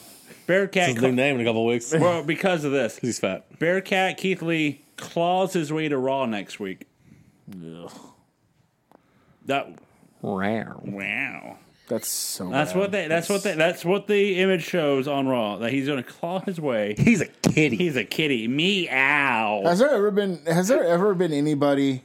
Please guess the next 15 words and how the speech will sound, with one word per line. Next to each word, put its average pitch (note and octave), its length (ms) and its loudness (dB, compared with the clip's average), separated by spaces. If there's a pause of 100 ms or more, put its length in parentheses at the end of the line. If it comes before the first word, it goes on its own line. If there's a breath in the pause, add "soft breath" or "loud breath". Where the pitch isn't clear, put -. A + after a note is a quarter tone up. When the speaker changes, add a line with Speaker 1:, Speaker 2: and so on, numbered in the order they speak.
(100)
Speaker 1:
Woof, B2 440 -2
woof. - 500 -4
Speaker 3:
so D3+ 360 2
detrimental? C3 880 0 (100)
And A#2+ 140 -6
this - 260 -8 (160)
carries A#2+ 320 0
a A2+ 60 -2
lot A2 100 0
of G2+ 120 -6
weight A2 220 -4
here G2+ 140 -8
because G2 340 -12
Russo G2+ 800 -10
done. F#2+ 320 -12